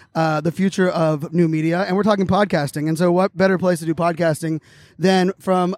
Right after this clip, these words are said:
the middle of Times Square? And I also wanna reward all of you friends that maybe some of you thought we were gonna have a proof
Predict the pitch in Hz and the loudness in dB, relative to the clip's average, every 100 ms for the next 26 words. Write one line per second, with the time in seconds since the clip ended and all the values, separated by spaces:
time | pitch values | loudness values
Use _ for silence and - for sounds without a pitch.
0 | _ 170 196 185 _ - 170 208 226 202 | _ -4 -2 -2 _ -10 -2 2 4 4
1 | 196 190 175 196 175 156 214 190 180 208 | 0 -2 -6 -4 -4 -4 -4 -2 -2 0
2 | 269 254 214 208 190 180 - _ _ - | 0 2 2 2 0 -2 -8 _ _ -4
3 | 208 214 226 226 226 208 214 190 202 156 | 0 4 4 4 4 4 2 2 0 0
4 | 202 196 202 190 285 339 - 277 233 240 | -2 -2 -2 0 2 0 0 0 2 0
5 | - 214 202 196 190 196 196 - 180 - | 0 -2 2 0 0 0 -2 -2 -6 -4
6 | 220 226 - | -6 -6 -8